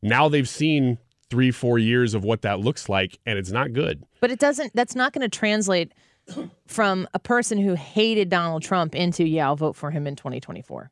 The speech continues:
Speaker 1: They, yeah, but they just might not show up. So that turnout that was, "Oh man, we gotta beat Trump," that did show up in twenty twenty, those people may not turn to Trump, but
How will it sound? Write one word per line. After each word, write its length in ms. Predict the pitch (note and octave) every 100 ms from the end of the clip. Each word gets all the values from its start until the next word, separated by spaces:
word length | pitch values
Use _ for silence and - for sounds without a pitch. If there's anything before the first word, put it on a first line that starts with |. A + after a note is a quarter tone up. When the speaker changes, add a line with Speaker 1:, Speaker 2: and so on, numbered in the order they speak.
| -
Speaker 1:
They, 300 | A#2+ C3+ C3 -
yeah, 200 | B2+ C#3
but 160 | B2+ A2+
they 80 | A2+
just 180 | A2+
might 160 | A#2+ G2+
not 160 | F#2+ -
show 220 | F#2 F#2
up. 240 | D2 -
So 220 | - - G#2+
that 280 | A2+ G#2+
turnout 580 | - D3 C#3+ C3 A2+ G2
that 200 | G#2+ G#2
was, 320 | G#2+ G#2 F#2 -
"Oh 160 | G#2+ A2+
man, 160 | A2+
we 100 | A2
gotta 160 | G#2 G#2+
beat 220 | F#2 G#2+
Trump," 420 | - D3+ B2 F#2 - _ _ _ _ _ -
that 320 | G#2+ A2+ G2
did 260 | F2+ D3+ C#3+
show 240 | - C3
up 140 | A#2+ A#2+
in 100 | G#2
twenty 300 | - A#2 G2+
twenty, 480 | - C#3 A2 E2 - _ _ _
those 300 | F#2 B2 B2+
people 320 | - C#3+ B2+
may 240 | A2+ A#2 D3+
not 260 | D#3 -
turn 300 | - A3 A#3
to 100 | C#3+
Trump, 380 | G2 G#2+ G2 G2 - -
but 160 | A2